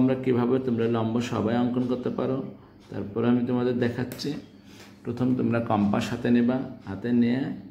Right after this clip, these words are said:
এভাবে যে কোনো মাপ নিয়ে এভাবে প্রথমে একটা বৃত্তচাপ আঁকবা। বৃত্তচাপ আঁকার পর তারপর এরকমভাবে, এর আগে একাধিক ভিডিওতে আমি তোমাদের দেখিয়েছি কিভাবে লম্ব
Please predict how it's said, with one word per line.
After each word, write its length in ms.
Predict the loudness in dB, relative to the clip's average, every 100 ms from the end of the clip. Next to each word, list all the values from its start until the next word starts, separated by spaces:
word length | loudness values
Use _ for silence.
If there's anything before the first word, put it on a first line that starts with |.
| -4 0
এভাবে 500 | 0 0 0 0 0 -2 -6 -8 -18 -20 -20 -20 -12 -8 -2
যে 160 | 4 6 6 2
কোনো 200 | 4 6 4
মাপ 180 | 2 0 -4 -4
নিয়ে 140 | 0 0
এভাবে 220 | 0 -2 -4
প্রথমে 280 | -4 -2 -4
একটা 140 | -4 -4 -4
বৃত্তচাপ 520 | -4 -4 -6 -6 -8
আঁকবা। 280 | -10 -8 -8 -8 -10 -16 -20 -20 -20 -10 -4
বৃত্তচাপ 520 | -2 0 0 0 0 -2
আঁকার 220 | -2 -2 0
পর 240 | 2 2 0 -6 -14 -20 -16 -6
তারপর 600 | -4 -4 -6 -4 -2 -2 -4 -10 -18 -20 -20 -20 -20 -20 -20 -20 -20 -20 -20 -20 -4 2
এরকমভাবে, 720 | 2 2 2 2 4 2 2 2 -2 -6 -14 -20 -20 -20 -6 0
এর 80 | 2
আগে 160 | 4 4 2
একাধিক 320 | 2 2 2 2
ভিডিওতে 320 | 4 6 6 6
আমি 100 | 4 4
তোমাদের 260 | 2 2 2
দেখিয়েছি 440 | 0 0 0 -2 -4
কিভাবে 400 | 0 0 2 2 2 0 -6 -16 -18 -8 -2
লম্ব 240 | 0 0